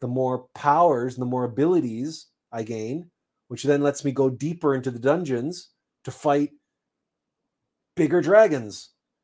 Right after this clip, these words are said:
and collect more loot, more treasure, more, more, the treasure that I collect is the consciousness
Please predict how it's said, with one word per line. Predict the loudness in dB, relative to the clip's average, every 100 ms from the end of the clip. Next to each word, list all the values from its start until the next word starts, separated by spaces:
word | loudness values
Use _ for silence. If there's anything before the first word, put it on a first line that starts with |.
| _ _ _ _ _ _ _ _ -12
and | -10
collect | -2 -2 -2
more | 0 2 2
loot, | 2 0 -4
more | -4 -4
treasure, | 0 -2 0 -4 -6 _ _ _
more, | -4 0 2 0
more, | 0 2 2 0 -2
the | -4
treasure | -2 -2 0 0
that | 0 0
I | -2
collect | -4 0 0 0 -6 -20 _ _ _ _ _ _ _
is | -8 -6
the | -8
consciousness | -6 -4 -4 -6 -10 -10 -10 -12